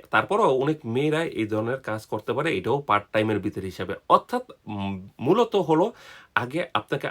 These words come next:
আমেরিকা আসতে হবে। যখন আপনি এখানে পড়াশোনার জন্য যখন আসবেন, এটাই হলো শেষ কথা, তখন আপনি দেখবেন আপনার চোখের সামনে যে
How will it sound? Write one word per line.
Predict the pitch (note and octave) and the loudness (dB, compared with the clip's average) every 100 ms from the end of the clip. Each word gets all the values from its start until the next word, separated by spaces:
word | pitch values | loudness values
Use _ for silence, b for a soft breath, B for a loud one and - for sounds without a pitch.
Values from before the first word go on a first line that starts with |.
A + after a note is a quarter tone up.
| - | -2
আমেরিকা | A2 A#2 A2 F#2 | -2 -2 -4 -4
আসতে | - G#2 - C#3 | 0 -2 -2 -6
হবে। | B2 C#3+ G#3 | -4 -4 -6
যখন | A2+ G2+ D3 | -6 -6 -2
আপনি | C#3+ A#2+ A#2 | -4 -4 -6
এখানে | F#2+ G#2 - | -6 -8 -4
পড়াশোনার | G#2+ B2+ D#3 D3+ | -4 -2 -2 -2
জন্য | C3+ B2 A2 | -2 -2 -2
যখন | G#2 G#2+ - - | -2 -2 -4 0
আসবেন, | B2+ B2+ B2 C#3 G3 B B B | 0 0 0 0 -4 B B B
এটাই | - A2+ F#3+ | -4 0 2
হলো | D3 C#3 | 2 0
শেষ | - B2 - | 0 -4 -2
কথা, | B2+ - D3 b b b | -4 -4 -6 b b b
তখন | A#2+ A#2 B2 - - | -4 -2 -2 -4 2
আপনি | G#2 - - E3 | 2 2 0 0
দেখবেন | D#3 A2+ A2+ F#2+ G#2+ G#2+ - | 0 2 0 2 -2 -2 -2
আপনার | G2 G2 B2+ | -6 -4 -6
চোখের | - A#2 - | -6 -6 -4
সামনে | E3 D#3+ C3+ A#2 D3+ | -4 -2 -2 -2 -4
যে | C#3 G#2+ | -4 -4